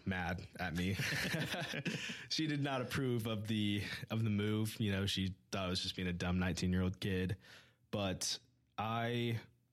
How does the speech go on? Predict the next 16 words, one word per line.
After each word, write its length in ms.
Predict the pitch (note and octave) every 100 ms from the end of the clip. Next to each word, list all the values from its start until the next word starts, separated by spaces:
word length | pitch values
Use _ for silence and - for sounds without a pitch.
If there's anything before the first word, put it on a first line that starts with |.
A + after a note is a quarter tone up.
| _
kinda 200 | F3+ D#3+
took 300 | - C#3 B2+
that 240 | B2+ B2
and 100 | A2+
I 140 | G#2 G2+
tried 460 | - - B2+ A#2
some 160 | B2+ A2+
things. 800 | A#2+ A2+ A2+ A2+ A2 G2+ - - -
And 120 | - C3
then 80 |
I 100 | D3
found, 500 | B2+ C#3 C3+ A2+ G2
uh, 420 | G2+ G#2+ G2 F#2 F#2 F#2+ - _ _
real 140 | C3 D#3
estate 220 | D#3+ F#2+
investing. 460 | E2 C#2+ - C#2